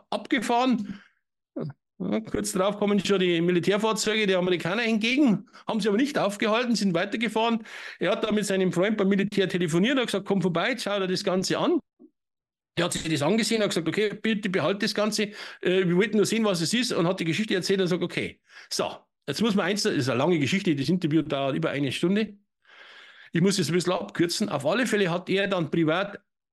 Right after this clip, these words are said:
drei Institute diese Mumie, also dieses, dieses Wesen untersuchen lassen, diesen Kopf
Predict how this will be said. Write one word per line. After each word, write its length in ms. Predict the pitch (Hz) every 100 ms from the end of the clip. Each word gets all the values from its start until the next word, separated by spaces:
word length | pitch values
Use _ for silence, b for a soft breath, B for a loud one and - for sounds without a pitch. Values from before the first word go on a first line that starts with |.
| -
drei 340 | 190 160 180
Institute 1040 | 220 - 208 208 214 202 220 220 220 180 - 147 -
diese 480 | 214 202 175 127 - _ _ _ _ _
Mumie, 500 | 156 208 240 247 226 -
also 200 | 135 131
dieses, 320 | 113 104 80 65 82 -
dieses 340 | 110 113 110
Wesen 320 | 147 233 226 -
untersuchen 560 | 143 170 - 240 240
lassen, 280 | 214 220 202
diesen 240 | 143 139
Kopf 420 | - 277 - -